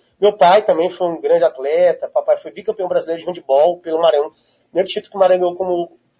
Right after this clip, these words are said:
de campeonato brasileiro de handebol, foi da, já, da geração de papai, com Luiz Fernando Figueiredo, entre outros.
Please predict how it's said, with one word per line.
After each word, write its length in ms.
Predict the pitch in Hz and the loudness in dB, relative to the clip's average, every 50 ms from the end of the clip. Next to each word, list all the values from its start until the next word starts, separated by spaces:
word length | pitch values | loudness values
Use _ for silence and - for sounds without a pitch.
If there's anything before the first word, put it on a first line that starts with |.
| _ _ _ | _ _ _
de 120 | - - | -20 -12
campeonato 400 | - - 139 190 180 160 170 170 | -6 -4 0 0 2 2 2 2
brasileiro 380 | 170 170 160 151 165 156 156 165 | 0 -4 -4 -4 -4 -4 -4 -6
de 80 | - | -6
handebol, 380 | 143 - 135 147 156 175 175 - - _ _ _ _ _ _ | -4 0 2 4 4 4 2 -2 -8 _ _ _ _ _ _
foi 80 | - 151 | -4 -2
da, 200 | 160 160 160 151 - - - | 0 2 2 2 0 -2 -6
já, 260 | - 151 156 151 156 - - | 0 2 2 2 2 -2 0
da 160 | - 143 139 | 2 2 4
geração 320 | 139 156 151 151 - 160 | 4 4 2 2 0 -2
de 60 | 147 - | -4 0
papai, 600 | - 147 - - 135 139 156 170 165 156 143 139 | 0 0 2 4 2 4 6 6 6 4 4 2
com 100 | - 143 | -2 -10
Luiz 120 | 143 - | -14 -8
Fernando 680 | - - 143 135 139 143 156 156 - 143 135 123 117 - _ _ _ _ _ _ _ _ _ _ _ _ | -2 -2 -2 0 0 0 0 0 -2 -6 -8 -8 -10 -14 _ _ _ _ _ _ _ _ _ _ _ _
Figueiredo, 680 | - 151 - 170 165 135 143 160 170 175 170 156 131 143 | -18 -10 -6 -6 -4 -4 -4 -4 -2 0 -2 -2 -2 -6
entre 200 | 147 - 165 156 | -10 -8 -6 -6
outros. 600 | 143 143 165 180 185 185 - - - - - | -2 -2 0 -2 -2 -4 -8 -14 -14 -14 -16